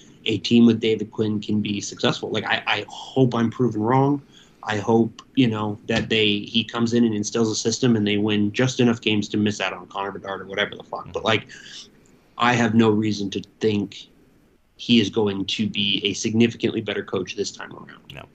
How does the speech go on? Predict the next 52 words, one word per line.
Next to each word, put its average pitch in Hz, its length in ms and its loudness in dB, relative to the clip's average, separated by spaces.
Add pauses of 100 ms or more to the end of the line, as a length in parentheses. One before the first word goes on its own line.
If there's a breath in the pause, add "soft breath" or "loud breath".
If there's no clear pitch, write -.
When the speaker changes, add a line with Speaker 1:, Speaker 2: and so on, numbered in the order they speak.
(220 loud breath)
Speaker 2:
Hertl, 143 340 2
Hertl, 160 320 2
Meier, 120 380 2
Couture, 98 580 -8 (680 soft breath)
they'll 110 200 -4
win 104 280 -6
them 104 160 -8
some 104 220 -6
games, 98 480 -8 (680)
but 87 420 -2 (160)
they, 95 300 -4 (100)
for - 180 -14
me, 101 340 -10
will 87 220 -8
be 85 380 -12 (720)
the 87 80 -12
clear 90 420 -10 (320)
worst 87 260 -12
team 82 160 -14
in 76 80 -18
the 76 60 -18
Pacific 80 400 -8
Division. 73 360 -20 (120)
Uh, 76 260 -10
and 82 140 -14
then 82 80 -14
we 82 80 -12
move 85 160 -12
on 80 160 -8
to - 80 -20
the 82 80 -12
last 80 320 -10
one 80 120 -16
'cause - 140 -20
we're 92 80 -12
not 90 180 -8
gonna 85 140 -16
cover 82 260 -14
Anaheim. 82 440 -12
As 76 120 -18
we 82 80 -16
mentioned, 82 340 -16
we're 78 100 -16
gonna 80 180 -16
do 80 160 -16
our 78 80 -12
season 80 320 -18
preview 80 280 -16
on 78 120 -16
the 76 60 -20
Ducks 78 280 -16
later. 80 240 -12